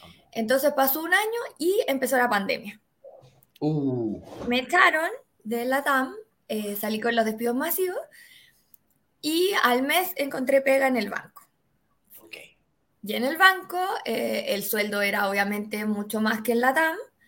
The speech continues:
Speaker 2: y estábamos en pandemia, pues entonces no se gastaba.
Speaker 1: Claro.
Speaker 2: Entonces ahí, pum, todo pa' adentro, todo pa' adentro, todo pa' adentro. Y el año pasado,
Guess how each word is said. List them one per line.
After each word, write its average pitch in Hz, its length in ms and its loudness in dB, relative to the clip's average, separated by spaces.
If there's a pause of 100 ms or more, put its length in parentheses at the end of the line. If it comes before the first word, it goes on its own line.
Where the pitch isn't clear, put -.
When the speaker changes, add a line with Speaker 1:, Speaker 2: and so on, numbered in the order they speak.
(420)
Speaker 2:
y 294 80 0
estábamos 294 340 8
en 294 60 -2
pandemia, 339 480 2
pues 214 120 -4
entonces 247 300 -2
no 277 100 -2
se 277 160 -2
gastaba. 262 540 -2 (720)
Speaker 1:
Claro. 117 560 -2 (160)
Speaker 2:
Entonces 247 340 0
ahí, 359 340 4
pum, 214 380 -2
todo 269 180 0
pa' 254 100 6
adentro, 175 400 0
todo 254 220 -4
pa' 233 80 -2
adentro, 214 380 -8
todo 233 180 -6
pa' 277 100 -4
adentro. 359 360 -4 (960)
Y 302 160 -2
el 294 120 2
año 302 220 0
pasado, 392 420 -2